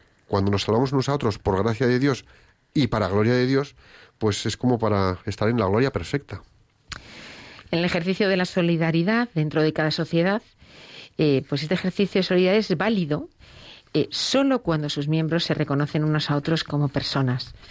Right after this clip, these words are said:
Speaker 2: La solidaridad nos ayuda a ver al otro, ya sea persona, ya sea pueblo, ya sea nación, no como un instrumento cualquiera para explotar a bajo costo,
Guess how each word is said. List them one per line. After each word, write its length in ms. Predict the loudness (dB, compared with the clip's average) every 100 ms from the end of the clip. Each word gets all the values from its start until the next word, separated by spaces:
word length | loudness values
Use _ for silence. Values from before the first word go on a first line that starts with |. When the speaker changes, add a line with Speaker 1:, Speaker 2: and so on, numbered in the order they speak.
| -20 -20 -20 -20 -20 _ -4
Speaker 2:
La 160 | -2
solidaridad 720 | 0 0 0 2 2 2 0 -2
nos 220 | -2 0
ayuda 280 | 0 0 0
a 40 |
ver 160 | 0 0
al 160 | 0
otro, 400 | 0 -2 -6 -8 -12 _ _ -20 _ _ _
ya 140 | -10 -6
sea 140 | -6
persona, 400 | -4 -4 -2 0
ya 140 | 0
sea 200 | -2 -2
pueblo, 340 | -2 -2 0 0
ya 160 | -2
sea 160 | -2 -2
nación, 360 | -2 -2 -4 -4 -12 -20 -16 0
no 300 | 2 2 2
como 400 | 0 0 0 -2
un 240 | 0 2 2
instrumento 840 | 0 -2 -2 0 0 0 0 -2
cualquiera 600 | -2 -2 0 0 0 -2 -8 _ _ _ -20 -20 _
para 220 | -2 0
explotar 760 | -2 -4 -2 -2 0 -2 -4 -8 -16 -20 -20 -20 -14 -4
a 200 | -2 0
bajo 500 | -2 -2 -4 -4 -2
costo, 640 | -2 -2 -6 -8 -10 -10